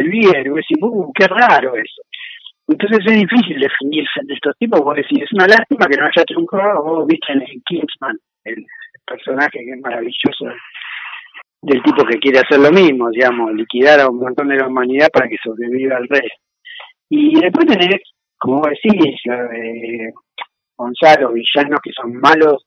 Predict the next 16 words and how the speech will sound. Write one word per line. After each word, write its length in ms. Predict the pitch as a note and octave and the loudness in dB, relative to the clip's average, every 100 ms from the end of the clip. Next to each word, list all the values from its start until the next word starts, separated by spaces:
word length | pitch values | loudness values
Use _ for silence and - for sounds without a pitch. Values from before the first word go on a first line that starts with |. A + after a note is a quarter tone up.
| - | -8
por 140 | A#2 G#2+ A2+ | -6 -8 -8
naturaleza, 920 | A#2 A#2+ A#2 A#2 C#3 D#3 - E3 E3+ E3 | -8 -8 -6 0 2 2 4 2 4 2
que 300 | D#3 - - | 0 -2 -14
los 100 | A#2+ - | -10 -2
peores 320 | B2+ D3+ C#3 | 2 2 0
son 180 | B2 A#2+ | -4 -6
obviamente 520 | A#2 A#2 B2 C3 B2 | -4 -4 -4 -8 -6
los, 380 | G#2+ G#2 - - - | -8 -10 -18 -20 -18
los 120 | - | -10
psicópatas 640 | A#2 - D3 C#3 C3+ A#2 - | -6 0 0 2 2 0 -8
que, 160 | G#2 - _ _ _ | -10 -12 _ _ _
que 80 | - - | -18 -18
les 80 | G3 | _
gusta 320 | - C3 B2 | -12 -4 -2
la 120 | A#2+ | 0
destrucción. 680 | A2+ - A#2+ - F3+ F#3+ | -2 -6 -10 -4 0 0